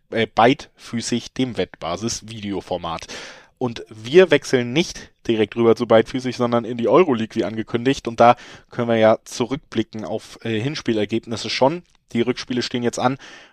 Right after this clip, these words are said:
und wir werden natürlich auf die beiden deutschen Mannschaften gucken, plus auf Barca Napoli, habe ich schon im Teaser dieser Folge gesagt. Und jetzt, äh, lass uns direkt einsteigen, erstmal mit den Leipzigern.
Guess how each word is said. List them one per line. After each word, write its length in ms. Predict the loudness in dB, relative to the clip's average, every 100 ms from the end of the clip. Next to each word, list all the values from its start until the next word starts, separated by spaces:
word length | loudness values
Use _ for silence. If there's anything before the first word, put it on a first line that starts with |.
| -16
und 140 | -8
wir 120 | -2
werden 280 | 4 4 2 -12 _
natürlich 260 | -18 -10 -10
auf 80 | -8
die 80 |
beiden 240 | -4 -4 2
deutschen 340 | 4 4 4
Mannschaften 460 | 2 2 0 -2 -8
gucken, 380 | -6 -6 -8 -12
plus 260 | -12 -10
auf 160 | -10 -2
Barca 380 | 2 2 2 -2
Napoli, 420 | 0 0 -2 -2
habe 200 | -2 -4
ich 140 | -10 -14 -20 _
schon 260 | -14 -14 -14
im 180 | -16 -12
Teaser 340 | -8 2 4
dieser 280 | 4 4 2
Folge 380 | 4 0 2 0
gesagt. 560 | 0 6 6 4 -2 -8
Und 340 | -6 -6 -10 -16 -20 -20 0
jetzt, 340 | 2 2 -2
äh, 280 | 2 4 4 2
lass 200 | 0 0
uns 160 | 0 -6
direkt 380 | -2 0 -2 0
einsteigen, 500 | -2 0 2 2 2
erstmal 260 | -2 -2
mit 140 | -6 -6
den 100 | -2
Leipzigern. 800 | 4 4 2 -4 2 4 2